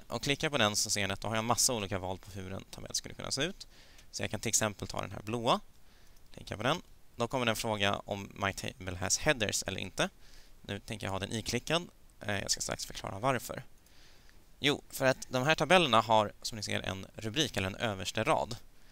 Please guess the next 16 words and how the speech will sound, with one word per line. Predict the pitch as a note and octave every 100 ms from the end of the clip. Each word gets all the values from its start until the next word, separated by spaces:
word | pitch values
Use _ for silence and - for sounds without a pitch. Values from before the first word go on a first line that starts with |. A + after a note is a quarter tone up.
| - -
Och | G#2+ -
om | A2+
jag | A#2
säger | - D#3+ D3
att | C#3
den, | B2
min | - A2 G#2 -
My | G#2+
Table | G#2 G2+ G2+
has | D#3+ -
headers, | G#2+ G#2+ E3+ - -
då | A2+
kommer | - A2+ G#2
det | F#2+
som | - G#2
är | C3 B2+